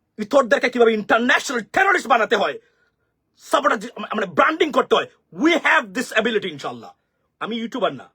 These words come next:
মনে রাখবেন, অন্য লেভেলের কাজ, কাজ করব। By the way, এখন আর আপনি যদি বলেন তারা, তাহলে আমাদের প্রশ্ন হলো, আমাদের গতানুগতিক রাজনৈতিক যে দলগুলো আছে, তাদের সমস্যা কি? তারা কেন পারে না? আপনি তাদের, এদেরকে,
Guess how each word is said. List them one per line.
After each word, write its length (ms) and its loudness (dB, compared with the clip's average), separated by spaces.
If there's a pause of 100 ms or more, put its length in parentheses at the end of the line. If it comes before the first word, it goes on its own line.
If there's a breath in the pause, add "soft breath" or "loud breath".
(120)
মনে 180 -8
রাখবেন, 300 -10 (240)
অন্য 220 2
লেভেলের 280 2
কাজ, 160 -8 (180)
কাজ 180 -10
করব। 260 -12 (400 loud breath)
By 100 6
the 100 -4
way, 200 -10
এখন 280 2 (1040)
আর 120 0
আপনি 140 -4
যদি 120 -2
বলেন 320 0 (240)
তারা, 240 -4 (180)
তাহলে 140 0
আমাদের 280 -2
প্রশ্ন 240 -4
হলো, 160 0 (140 loud breath)
আমাদের 260 2
গতানুগতিক 720 -2
রাজনৈতিক 500 -2
যে 100 4
দলগুলো 460 0
আছে, 300 -10 (480 soft breath)
তাদের 200 2
সমস্যা 340 0
কি? 140 -14
তারা 180 2
কেন 160 2
পারে 200 2
না? 180 -16 (640 soft breath)
আপনি 380 2 (100)
তাদের, 300 2 (240)
এদেরকে, 360 2